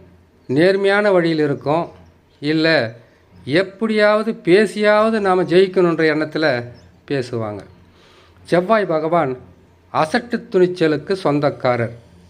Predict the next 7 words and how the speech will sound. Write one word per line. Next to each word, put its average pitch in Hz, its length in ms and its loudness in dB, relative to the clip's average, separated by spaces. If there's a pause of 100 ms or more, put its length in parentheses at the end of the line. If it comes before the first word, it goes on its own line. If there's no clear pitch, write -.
(180)
தைரியத்துக்கு 196 880 0
சொந்தக்காரர். 131 800 -2 (600)
தவறே 226 500 2
செய்தாலும் 190 640 2 (480)
அதை 165 200 4 (420)
நியாயப்படுத்துவதற்குண்டான 156 1600 0 (480)
வார்த்தைகளை 180 720 2